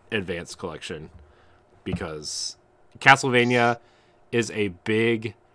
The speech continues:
sore spot in my gaming history. So I have both collections now, and I'm just go-, I'm gonna try to go through them, even though I know they're all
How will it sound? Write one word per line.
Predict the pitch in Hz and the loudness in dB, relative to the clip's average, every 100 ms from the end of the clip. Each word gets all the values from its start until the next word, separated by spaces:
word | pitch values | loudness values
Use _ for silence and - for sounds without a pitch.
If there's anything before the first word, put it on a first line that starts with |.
| _ _ | _ _
sore | - - 110 101 | -12 -4 -2 -2
spot | - 98 87 - | -4 -6 -6 -6
in | 95 | -8
my | 90 | -8
gaming | 85 87 82 98 | -6 -8 -6 -6
history. | 107 113 135 135 139 - - - _ | -4 -4 -2 0 -2 -10 -20 -20 _
So | - 104 | -8 -4
I | 98 | -2
have | 95 107 98 | 0 0 0
both | 104 98 | -2 -2
collections | - 95 80 - 107 101 113 | -4 -6 -6 -10 -10 -6 -4
now, | 107 110 | -2 -4
and | 85 | -6
I'm | 95 | -8
just | 95 92 - | -8 -6 -4
go-, | - | -4
I'm | 101 107 | -4 -2
gonna | 107 110 | 0 -2
try | - - 92 98 | -4 -2 -2 -2
to | - | -4
go | 92 87 82 | -8 -8 -8
through | 90 85 78 | -8 -8 -8
them, | 71 73 - _ _ 101 | -12 -16 -20 _ _ -6
even | 98 95 | -4 -4
though | 85 | -6
I | |
know | 87 87 | -8 -8
they're | 85 80 - _ - | -8 -10 -12 _ -14
all | 80 78 | -12 -12